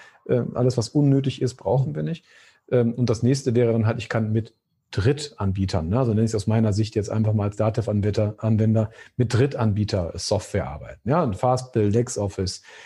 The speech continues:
ein Safdesk, whatever und kann von dort aus meine Sachen ins Unternehmen online bekommen.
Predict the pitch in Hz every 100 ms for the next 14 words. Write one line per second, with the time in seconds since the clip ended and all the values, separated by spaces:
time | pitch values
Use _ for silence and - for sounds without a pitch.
0 | - 147 135 127 123 113 101 - - -
1 | 139 113 127 143 120 117 123 123 120 110
2 | 131 135 107 104 107 101 95 98 95 87
3 | - _ _ _ _ 131 127 131 123 120
4 | 113 101 90 82 - 95 87